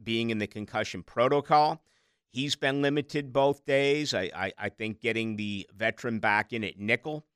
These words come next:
uh, can only help. And, uh, again,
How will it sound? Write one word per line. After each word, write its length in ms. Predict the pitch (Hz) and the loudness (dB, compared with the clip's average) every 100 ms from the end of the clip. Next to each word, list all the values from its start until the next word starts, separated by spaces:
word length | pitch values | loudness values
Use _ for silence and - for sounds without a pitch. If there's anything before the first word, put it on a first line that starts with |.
| _ _ _ 107 | _ _ _ -4
uh, 120 | 214 | -2
can 180 | - 120 | 0 0
only 260 | 123 117 | 2 -2
help. 380 | 101 127 135 - | 2 4 4 2
And, 200 | 107 101 | -2 -2
uh, 120 | 104 82 | -6 -6
again, 520 | 107 107 123 113 98 | -6 -2 0 0 -4